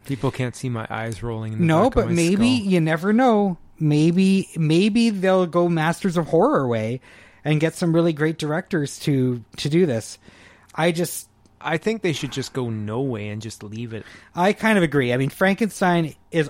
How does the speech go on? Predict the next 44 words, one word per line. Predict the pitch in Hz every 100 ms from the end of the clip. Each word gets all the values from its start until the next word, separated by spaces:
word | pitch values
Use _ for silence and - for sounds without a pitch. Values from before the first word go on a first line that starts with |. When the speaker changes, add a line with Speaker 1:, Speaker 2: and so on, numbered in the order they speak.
| -
Speaker 2:
always | 151 143 131
gonna | 123 117
be | 113
Boris | 113 107 -
Karloff | 117 104 107
to | -
me. | 113 104 - - - _ _
Even | - 180 185
Christopher | 190 180 - 151
Lee | 147 170 190
couldn't | 202 190
pull | 190 180
it | 175
off, | 165 156 156 -
and | 139 120 113
Robert | 127 139 139
De | 131
Niro | 160 165
couldn't | 165 156
pull | 160 151
it | 139
off. | 135 - - - -
Like, | 135 127 113 _
it's | - - -
just | - 156 147
Boris | 147 135
Karloff. | - 113 113 110 -
That's | 127 120 127
it. | 95 - -
Speaker 1:
Although, | 151 143 156 151
on | 151
that | 147 160 -
flip | - 151 143 -
coin, | - 127 123
I | 123
think | 127 156 -
Christopher | - 135 - - 123
Lee | 113 120
pulled | - 123 117
off | 117 107
Dracula | 117 107 107 120 107
better | 104 104 110
than | 107 104
Lugosi. | 107 101 104 - 110